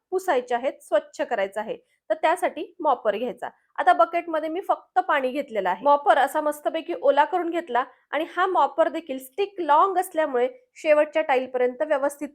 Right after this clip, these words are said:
पोहोचतो. माझ्याकडे हा असा गोल मॉप आहे, पण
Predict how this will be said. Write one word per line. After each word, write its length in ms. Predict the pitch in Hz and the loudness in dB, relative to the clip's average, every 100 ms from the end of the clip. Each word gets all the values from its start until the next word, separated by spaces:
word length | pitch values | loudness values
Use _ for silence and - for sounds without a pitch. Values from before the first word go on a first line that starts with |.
| - | -4
पोहोचतो. 520 | 285 269 - - - _ _ - | -4 -4 -12 -16 -16 _ _ 0
माझ्याकडे 400 | 277 415 392 294 | 2 2 0 0
हा 200 | 285 285 | 2 2
असा 220 | 285 311 | 2 -2
गोल 420 | 285 254 294 330 | -2 2 4 2
मॉप 340 | 302 262 262 277 | 0 0 0 0
आहे, 240 | 262 175 165 _ _ | -2 -6 -10 _ _
पण 120 | 339 | -2